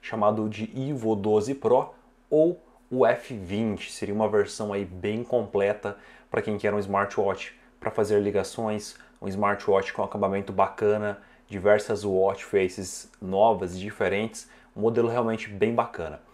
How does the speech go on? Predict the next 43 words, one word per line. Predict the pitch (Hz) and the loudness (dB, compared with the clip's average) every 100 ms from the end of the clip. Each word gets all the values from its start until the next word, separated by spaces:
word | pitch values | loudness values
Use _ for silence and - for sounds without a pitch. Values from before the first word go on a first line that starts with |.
| - - - | -20 -20 -6
Enfim, | 139 139 123 | -4 -2 -2
tô | 92 139 | 2 4
aqui | 135 | 4
na | 139 | 2
página | 135 131 127 | 6 6 6
de | 117 | 2
venda | 113 113 | 2 2
dele, | 101 98 110 110 - - _ | 6 6 6 2 -6 -20 _
vou | 101 | 2
deixar | 104 - 107 | 2 4 4
o | |
link | 101 107 107 | 4 0 -2
na | 101 | -2
descrição. | 101 101 - 101 - 104 110 - | 0 0 -2 -12 -4 -2 -2 -4
O | |
meu, | 98 101 120 113 - - _ - | -2 4 4 4 -4 -20 _ -6
eh, | 98 95 92 - | -2 0 0 -2
Ivo | 101 92 95 | -4 -6 -6
doze | 92 98 98 95 | -2 0 0 -2
Pro | - 95 | -2 2
ou | 95 92 92 | 4 4 6
F | 92 107 | 4 0
vinte | 95 95 | -4 -4
vai | 95 92 | 0 0
vir | 92 92 | 0 -4
desse | 90 101 117 - 101 | -4 -2 -2 -2 -4
vendedor, | 92 92 90 92 107 127 - | -2 -2 0 2 2 2 -6
dessa | 87 92 92 92 | -4 -4 -2 -4
loja. | 90 104 113 123 123 - - - | -2 0 0 -2 -8 -18 -20 -12
Então, | 107 | -8
pra | 110 | -6
quem | 117 | -6
quiser | 110 104 104 | 0 2 2
comprar, | 117 107 104 95 107 110 | 0 0 2 4 4 4
já | 101 95 | 0 -2
quiser | - 95 92 | -2 -2 -2
encomendar, | 98 107 107 110 104 110 - | -2 -4 -2 4 4 4 0
o | |
link | 113 110 120 | -4 -4 -8
tá | 123 107 | -6 -4
embaixo | 117 113 98 113 - | -2 0 2 0 -4
na | 107 | -2
descrição | 98 104 101 92 - 107 | -2 0 -4 -4 -4 -4